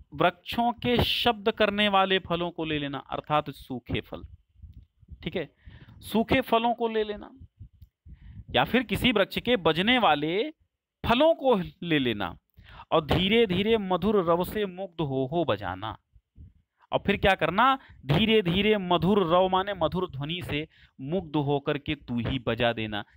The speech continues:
क्योंकि जब हवा चलती है और जिन, आ, सूखे फलों में बीज सूख गए होते हैं वो बजने लगते हैं ना। ठीक है, तो वही बात यहाँ पे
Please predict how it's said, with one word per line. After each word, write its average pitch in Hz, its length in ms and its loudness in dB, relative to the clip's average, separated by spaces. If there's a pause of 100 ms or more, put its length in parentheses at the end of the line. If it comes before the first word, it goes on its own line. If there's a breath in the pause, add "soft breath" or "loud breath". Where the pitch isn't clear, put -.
क्योंकि 123 200 -2
जब 135 120 4
हवा 120 260 2
चलती 147 440 -6
है 196 300 -4 (160)
और 131 140 2 (100)
जिन, 175 260 -4 (260 soft breath)
आ, 131 340 2
सूखे 151 460 -4
फलों 160 320 -2
में 170 200 -4
बीज 156 280 -2
सूख 165 340 -6
गए 139 200 0
होते 127 340 -6
हैं 180 180 -6 (240 loud breath)
वो 135 60 2
बजने 139 400 2
लगते 151 300 0
हैं 143 160 -4
ना। 233 240 -6 (600)
ठीक - 140 0
है, 269 280 0 (220)
तो 131 60 0
वही 151 300 4
बात 156 320 4
यहाँ 135 280 0
पे 240 160 4